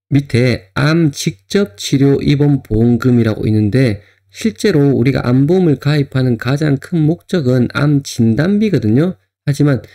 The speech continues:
이 진단비 때문에 문제가 고객과의 회사 트러블이 생기기보다는 암 직접 치료 입원 보험금을 더 주세요 때문에 문제가 생기는 게 많아요.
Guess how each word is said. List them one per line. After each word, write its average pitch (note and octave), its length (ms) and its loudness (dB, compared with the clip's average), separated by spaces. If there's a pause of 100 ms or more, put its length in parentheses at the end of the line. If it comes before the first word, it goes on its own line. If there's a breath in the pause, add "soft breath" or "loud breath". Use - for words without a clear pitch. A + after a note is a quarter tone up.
(120 loud breath)
이 A#2+ 180 0
진단비 F3+ 640 0
때문에 B2+ 220 2
문제가 A2+ 540 0
고객과의 B2 680 -2
회사 A#2+ 380 -4
트러블이 C3+ 380 -2
생기기보다는 A2+ 800 0 (340 loud breath)
암 C#3 380 0
직접 - 640 -6
치료 C#3 360 0
입원 D#3 340 0
보험금을 C#3+ 680 0 (320 loud breath)
더 A#2+ 240 0
주세요 D#3+ 720 0 (260)
때문에 A3+ 400 2
문제가 B2 640 0
생기는 B2+ 320 0
게 A#2 140 0
많아요. A2+ 600 0